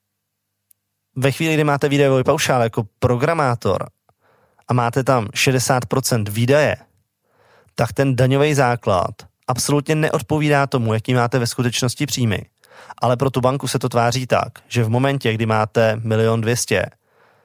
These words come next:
no tak čtyřicet procent z toho, jestli se nepletu,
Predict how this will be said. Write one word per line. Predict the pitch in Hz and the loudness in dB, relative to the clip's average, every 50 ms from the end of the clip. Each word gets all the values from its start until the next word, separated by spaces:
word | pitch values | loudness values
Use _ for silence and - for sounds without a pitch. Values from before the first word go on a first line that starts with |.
| _ _ _ _ _ _ _ _ - | _ _ _ _ _ _ _ _ -4
no | 120 113 | -4 0
tak | - 123 117 | 0 0 -2
čtyřicet | - - - 127 117 120 - - 131 113 | -2 -4 -4 -2 -2 -2 0 -2 -2 -2
procent | - - 117 110 - 123 123 | -2 -4 -4 -2 -2 -4 -4
z | 120 - | -4 -2
toho, | - 120 104 107 107 104 104 107 - - | -2 -2 0 0 0 0 0 0 -2 -2
jestli | 110 107 104 - 113 | -4 -4 -4 -4 -6
se | - - 113 | -4 -2 -2
nepletu, | 107 104 - 110 107 - 117 110 104 104 | -4 -2 -2 -4 -4 -2 -4 -4 -4 -6